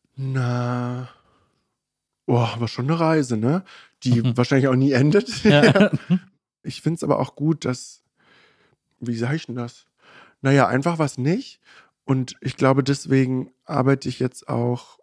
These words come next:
Speaker 1: oder deswegen nutze ich jetzt einen Großteil meiner Energie, um das Menschen einfacher zu machen.
Speaker 2: Ja.
Speaker 1: Wär ja cooler, wenn man sowas schnell akzeptieren kann und sich auf andere Dinge konzentrieren kann.
Speaker 2: Na, absolut.
Speaker 1: Warum dann nicht mithelfen, ja?
Speaker 2: Hast du denn überhaupt schon gewusst,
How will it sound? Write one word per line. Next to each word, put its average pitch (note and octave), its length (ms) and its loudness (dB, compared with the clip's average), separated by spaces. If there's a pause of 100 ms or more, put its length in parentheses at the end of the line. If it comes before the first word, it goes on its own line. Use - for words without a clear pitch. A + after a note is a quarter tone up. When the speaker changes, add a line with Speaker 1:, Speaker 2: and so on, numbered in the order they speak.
Speaker 1:
oder C3 220 -2
deswegen C3 300 -2 (120)
nutze C3 200 -6
ich - 120 -10
jetzt - 520 -8 (400)
einen D3 140 -6
Großteil C3+ 460 -2
meiner B2 260 -2
Energie, A#2+ 360 0
um C3+ 140 -2
das B2 140 -6
Menschen B2+ 320 -4
einfacher C#3+ 440 -6
zu - 120 -12
machen. A#2+ 380 -8 (480)
Speaker 2:
Ja. G#2+ 220 -2 (300)
Speaker 1:
Wär C3 320 4
ja C3 160 0
cooler, C3+ 400 2
wenn B2+ 120 0
man B2 320 -2
sowas B2+ 300 -4
schnell C3+ 200 -4
akzeptieren - 480 -6
kann C#3 160 -2
und D3+ 80 -6
sich - 160 -6
auf B2 80 -2
andere C3+ 260 -6
Dinge A#2+ 220 -4
konzentrieren B2+ 560 -4
kann. C#3+ 280 0
Speaker 2:
Na, C3+ 200 4
absolut. C3+ 360 2
Speaker 1:
Warum B2+ 180 2
dann B2 160 0
nicht B2 160 -4
mithelfen, C#3 500 -2
ja? C3 220 -4 (380)
Speaker 2:
Hast D#3 240 -4
du F3 40 -4
denn E3 160 -2
überhaupt C#3+ 240 0
schon C#3+ 300 0
gewusst, B2 720 0